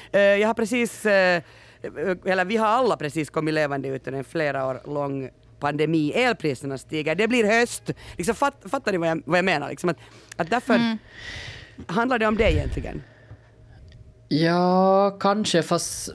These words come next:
Speaker 3: då igen så tycker jag att det känns lite så här bortskämt att vara så där.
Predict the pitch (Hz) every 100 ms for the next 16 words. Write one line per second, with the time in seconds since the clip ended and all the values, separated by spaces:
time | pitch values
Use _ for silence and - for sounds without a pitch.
0 | - 151 170 185 170 156 - 170 - 151
1 | 151 143 147 143 143 - 143 143 151 180
2 | 127 - 123 127 123 135 127 127 131 127